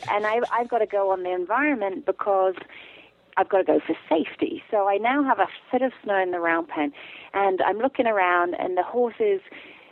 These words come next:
a half a mile away, but we can't walk them up because it's a little bit icy and snowy, but the stallion's right next door, two stallions.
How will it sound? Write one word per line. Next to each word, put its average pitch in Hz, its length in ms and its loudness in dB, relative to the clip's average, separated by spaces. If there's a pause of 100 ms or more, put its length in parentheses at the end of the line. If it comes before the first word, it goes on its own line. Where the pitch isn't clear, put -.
(360)
a 185 140 4
half 285 420 0
a 247 80 2
mile 214 380 2
away, - 480 -2
but 160 120 2
we 185 100 0
can't 208 360 0
walk 180 240 -2
them 175 100 -4
up - 120 -2
because 175 180 -8
it's 180 200 -2
a 202 40 0
little 202 200 2
bit 175 200 0 (100)
icy 165 340 0
and 160 100 -6 (100)
snowy, 160 240 0 (160)
but 214 260 2 (340)
the 185 140 -4
stallion's 156 480 -4
right - 280 -4
next - 260 -10
door, - 180 -6 (320)
two 330 160 4
stallions. - 460 -4